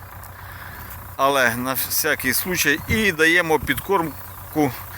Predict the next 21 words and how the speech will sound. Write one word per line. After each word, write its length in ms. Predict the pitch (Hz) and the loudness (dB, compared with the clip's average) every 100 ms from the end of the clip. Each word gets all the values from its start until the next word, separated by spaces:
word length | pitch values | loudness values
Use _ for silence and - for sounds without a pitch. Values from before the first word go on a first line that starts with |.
| - - | -14 -2
так 200 | 147 131 | -2 0
як 140 | 127 | 0
у 40 | 139 | 0
нас 220 | 135 - | 2 2
вже 240 | 123 131 | 2 2
майже 400 | 127 143 127 120 | 2 2 2 2
сформований 840 | 117 - 131 135 135 120 117 113 110 - - - - - | 0 2 2 4 4 4 2 0 -2 -6 -14 -16 -16 -2
колосок, 680 | 135 135 127 185 165 - - - - - - - - - | 2 2 4 4 4 0 -12 -14 -16 -14 -14 -14 -12 -6
підкормку 560 | 127 - 156 127 - | -6 0 2 2 -2
карбамідом 800 | 113 131 123 147 170 147 143 127 - - - - - 107 | -4 -2 0 2 2 2 2 0 -6 -14 -14 -14 -10 -4
на 640 | 135 139 135 131 131 127 | 0 2 2 2 2 4
ячменю 800 | 123 127 - - 139 151 175 165 | 4 4 2 2 0 0 2 2
ми 200 | 139 139 | 2 2
даємо, 480 | 127 131 151 135 | 4 4 4 2
десь 240 | 127 127 110 | 2 2 2
виходить 380 | 120 - 139 127 | -2 0 2 2
в 40 | |
нас 160 | 127 117 | 2 0
по 160 | 131 | 0
одинадцять-дванадцять 2000 | 123 117 143 131 - 120 - - - - - - - - 113 110 127 127 - 110 | 0 2 0 2 2 0 -2 -6 -8 -10 -12 -14 -14 -12 -6 -2 0 0 -2 -2
кілограм. 540 | - 117 104 101 92 | -2 2 2 2 0